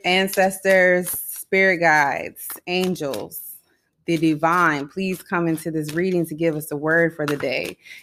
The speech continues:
and lead us into the energy and what we're supposed to focus on on this Mercury day. <sighs> Deep breaths, deep breath. Sometimes it could be,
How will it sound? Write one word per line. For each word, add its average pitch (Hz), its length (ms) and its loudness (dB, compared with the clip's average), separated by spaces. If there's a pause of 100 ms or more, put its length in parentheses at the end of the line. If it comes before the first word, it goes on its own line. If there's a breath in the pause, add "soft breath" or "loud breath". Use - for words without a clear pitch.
and 165 220 4
lead 175 200 4
us 165 280 4
into 165 680 0 (100)
the 151 120 -2
energy 156 560 0
and 151 160 0
what 156 220 2
we're 156 160 0
supposed 151 400 -4
to 147 40 -12
focus 156 380 -4
on 151 220 -2
on 143 120 -2
this 147 220 -2
Mercury 147 540 -4
day. 101 340 -4 (2500 loud breath)
<sighs> - 60 -8 (1900 loud breath)
Deep 202 220 -10
breaths, - 420 -10
deep 208 240 -4
breath. - 200 -4 (560)
Sometimes 185 500 2
it 175 140 0
could 160 140 -2
be, 170 380 0